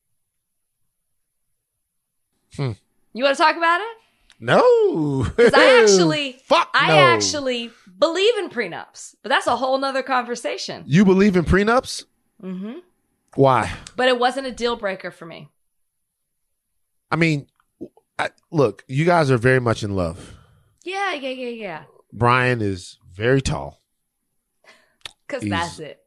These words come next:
Speaker 2: <laughs>
Speaker 1: he's a great looking guy. He's, uh, very smart, very easy to like,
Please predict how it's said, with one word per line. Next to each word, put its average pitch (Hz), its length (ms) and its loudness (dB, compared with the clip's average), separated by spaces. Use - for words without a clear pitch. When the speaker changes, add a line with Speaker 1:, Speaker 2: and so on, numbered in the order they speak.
Speaker 2:
<laughs> - 200 -18
Speaker 1:
he's - 420 -2
a - 120 -8
great 110 440 0
looking 123 380 0
guy. 92 420 -4
He's, 73 440 -18
uh, 78 280 -12
very 123 300 2
smart, 117 480 -2
very 240 460 0
easy 196 480 2
to 170 140 4
like, 139 480 2